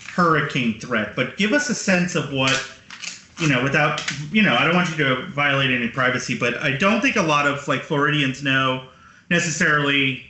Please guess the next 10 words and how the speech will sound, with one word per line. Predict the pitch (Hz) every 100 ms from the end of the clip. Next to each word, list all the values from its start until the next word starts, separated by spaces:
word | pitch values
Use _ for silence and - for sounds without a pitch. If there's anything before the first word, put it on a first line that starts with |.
| - _ _ -
how | - 190 185 147
he | 143 113
works. | 110 95 - - - -
Um, | 156 135 127 120 127 -
I |
really | 175 247 320 320
like, | 240 208 196 - - _ - 185
I |
will | 220
say, | 220 220 196 185 -